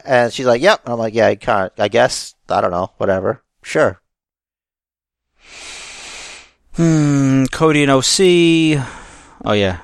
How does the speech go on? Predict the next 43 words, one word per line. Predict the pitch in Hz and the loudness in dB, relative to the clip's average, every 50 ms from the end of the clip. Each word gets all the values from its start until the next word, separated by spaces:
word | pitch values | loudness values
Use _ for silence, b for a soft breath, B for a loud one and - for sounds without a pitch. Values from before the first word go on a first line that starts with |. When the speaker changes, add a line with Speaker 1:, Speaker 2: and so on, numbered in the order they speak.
| - | -12
Speaker 1:
'Cause | - 185 185 | -10 -10 -8
you | 196 214 | -6 0
gotta | - 226 240 240 220 | 4 4 4 4 4
look | 175 180 202 175 - - | 2 2 2 0 0 2
young | 120 135 151 170 151 | 4 6 6 6 4
enough | 170 156 147 147 147 151 - - - | 0 2 4 6 6 6 4 0 0
where | 127 127 120 120 | 2 4 4 4
you're | 120 107 117 120 | 4 2 -2 0
not | 110 113 113 117 | 4 6 6 6
a | 110 | 4
pedophile. | - - 120 110 107 101 - - 131 127 135 143 151 160 160 170 175 170 - _ _ _ _ - | 2 2 0 2 2 2 0 2 4 4 4 4 4 2 2 0 -4 -6 -12 _ _ _ _ -2
Like, | - 117 120 - | 0 0 0 0
you | 131 135 | -4 -6
might | 127 131 131 131 - | 2 2 2 2 2
be | - 123 | -2 -4
one | 117 113 113 113 | -2 0 0 0
of | 110 101 | 0 0
them. | 117 117 | 0 0
Speaker 2:
Right. | 95 80 - - _ _ _ _ - _ _ _ _ _ - | 0 0 -4 -12 _ _ _ _ -20 _ _ _ _ _ -12
Speaker 1:
You | - - 98 | -8 -6 -4
know, | 101 101 104 | -2 -2 -2
he | 104 127 123 | -4 -4 -4
looks | 123 127 123 - - | -4 -4 -4 -2 -4
like | 117 107 | -4 -4
a | - | -4
child. | - - - 95 92 90 90 104 98 | -4 -2 0 0 2 2 0 -2 -4
Speaker 2:
Mm-hmm. | - _ _ _ _ _ _ _ _ _ _ _ _ _ _ _ _ _ _ _ _ _ _ _ _ _ _ _ _ _ _ _ _ _ _ _ _ _ _ _ _ _ _ _ _ _ _ _ _ _ _ _ _ _ _ - - _ | -6 _ _ _ _ _ _ _ _ _ _ _ _ _ _ _ _ _ _ _ _ _ _ _ _ _ _ _ _ _ _ _ _ _ _ _ _ _ _ _ _ _ _ _ _ _ _ _ _ _ _ _ _ _ _ -20 -20 _
Speaker 1:
Sorry, | - - 98 87 87 | -6 -2 0 2 2
I | 85 87 90 | 2 2 0
interrupted | 82 82 85 85 - - 80 90 | 2 2 0 0 -2 -6 -12 -6
you. | |
Speaker 2:
That's | - 101 101 98 | -4 -4 -2 0
all | 113 104 | 0 0
right. | 95 95 - - - _ _ _ _ _ _ _ - - | 0 -2 -4 -6 -12 _ _ _ _ _ _ _ -8 -6
I'm | 127 120 | -4 -4
just | 113 - | -2 0
saying, | 131 127 123 117 113 110 110 110 110 - - - | 2 2 2 0 -2 -2 -4 -6 -8 -10 -10 -4
I | - 110 | -2 0
don't | 117 113 | 0 0
know. | 110 104 98 95 90 - | 0 0 -2 -4 -6 -8
There's | - 104 95 - - - - - | -10 -8 -8 -6 -6 -6 -6 -8
kinda | - - - 117 110 107 104 | -6 -4 -2 -2 -2 -2 -2
not | 101 101 101 98 98 90 - | -2 0 0 0 0 -2 -4